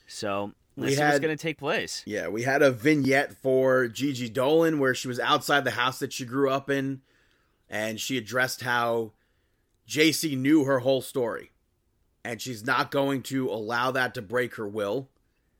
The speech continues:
Speaker 2: and she wants to have this story bloom into something beautiful, just like the, the rose tattoo on her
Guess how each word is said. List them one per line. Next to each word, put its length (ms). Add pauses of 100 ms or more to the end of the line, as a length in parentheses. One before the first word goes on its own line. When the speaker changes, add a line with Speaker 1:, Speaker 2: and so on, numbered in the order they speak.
(480)
Speaker 2:
and 420
she 240
wants 480
to 520 (760)
have 340
this 160
story 760 (480)
bloom 440
into 200
something 440
beautiful, 640 (1900)
just 240
like 240
the, 260
the 220
rose 460
tattoo 480
on 160
her 260